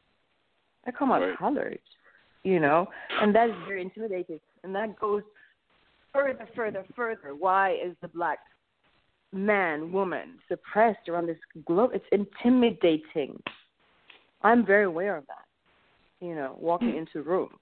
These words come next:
Speaker 1: It's intimidating, you know? So it's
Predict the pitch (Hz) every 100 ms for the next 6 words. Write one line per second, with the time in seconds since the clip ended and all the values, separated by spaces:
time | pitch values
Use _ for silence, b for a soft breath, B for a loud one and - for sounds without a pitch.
0 | _ _ _ _ _ _ _ _ _ _
1 | _ _ _ _ _ 175 - 180 - 220
2 | 208 151 - - - - _ _ - 170
3 | 160 147 160 214 B B B - - 233
4 | 220 214 - _ _ _ _ _ _ _
5 | _ 202